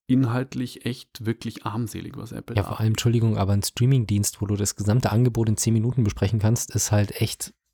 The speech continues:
Speaker 1: Ja.
Speaker 2: ja.
Speaker 1: Ja, die Kinderinhalte habe ich jetzt nicht gesehen. Die Elefantenkönigin,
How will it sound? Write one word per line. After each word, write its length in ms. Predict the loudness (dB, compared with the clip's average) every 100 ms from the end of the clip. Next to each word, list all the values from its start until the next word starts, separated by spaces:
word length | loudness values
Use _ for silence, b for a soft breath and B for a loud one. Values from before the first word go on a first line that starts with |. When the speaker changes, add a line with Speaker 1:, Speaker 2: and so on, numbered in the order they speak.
| _ -20 _
Speaker 1:
Ja. 180 | 2 4
Speaker 2:
ja. 380 | 4 2 0 -2 2
Speaker 1:
Ja, 260 | 4 4
die 200 | 4 0
Kinderinhalte 640 | 2 4 4 4 2 4 2
habe 100 | 2
ich 40 |
jetzt 40 |
nicht 140 | 0 -2
gesehen. 320 | 0 2 0 _ -6
Die 80 | 0
Elefantenkönigin, 960 | 2 2 2 0 2 2 2 0 -2